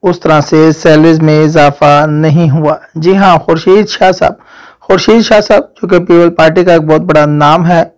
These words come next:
उन्होंने, अ, अपने हालिया बयान में कहा कि चार सौ फीसद महंगाई बढ़ी है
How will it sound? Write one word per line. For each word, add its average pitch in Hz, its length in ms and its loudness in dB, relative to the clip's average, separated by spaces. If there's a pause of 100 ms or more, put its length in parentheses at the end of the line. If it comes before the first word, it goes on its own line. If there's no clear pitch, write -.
उन्होंने, 220 320 2 (760)
अ, 160 360 2
अपने 175 240 -2
हालिया 175 380 2
बयान 165 240 0
में 151 140 -2
कहा 143 180 0 (340)
कि 160 100 -6
चार 190 480 0
सौ 196 280 -4
फीसद 190 580 -6 (240)
महंगाई 151 500 2
बढ़ी 165 320 2
है 151 200 -2